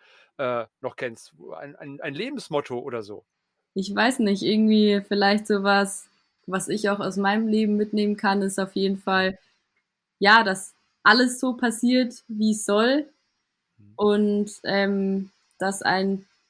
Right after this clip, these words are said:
Speaker 2: ja, dass man Rückschläge annimmt und die einen stärker machen und man halt immer positiv durch Leben geht vielleicht. <laughs>
Speaker 1: Ja, das, da freuen sich doch viele Landshuterinnen, wenn sie das lesen können und motiviert,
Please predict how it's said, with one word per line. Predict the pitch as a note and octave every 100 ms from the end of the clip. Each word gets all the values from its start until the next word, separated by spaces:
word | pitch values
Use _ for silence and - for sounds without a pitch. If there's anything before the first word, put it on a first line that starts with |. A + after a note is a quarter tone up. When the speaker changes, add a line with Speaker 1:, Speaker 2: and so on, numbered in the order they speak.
| _ -
Speaker 2:
ja, | G#3+
dass | A3+ A3
man | G#3+ G#3
Rückschläge | A#3+ C#4+ - B3 A#3
annimmt | A#3 C#4 C#4+ C#4
und | A3 A3+ A3
die | G3+
einen | G3
stärker | G3 - G#3+ A#3 A3+
machen | A3 A3 A3+
und | G3+ F#3+
man | F#3+ G3+
halt | G3 F#3+
immer | G3+ G3
positiv | - A3+ G#3 G#3 F#3+ F#3
durch | F#3 E3+
Leben | F3 F3 D#3+
geht | D#3 -
vielleicht. | - - - G#3 - F#3+ D#3+
<laughs> | E3+ - A#3+ _ _ -
Speaker 1:
Ja, | A#2 - _ -
das, | C3+ C3+ C3+ _
da | C3 C3 -
freuen | - D#3+ G#3
sich | D#3+
doch | C#3
viele | - F3
Landshuterinnen, | C#3+ D#3+ F3+ E3+ D3 B2+
wenn | C3+
sie | C#3
das | C3 -
lesen | C3 D#3 D#3
können | D3+ D3+
und | D#3 C3+
motiviert, | D3+ - B2 D3 D#3+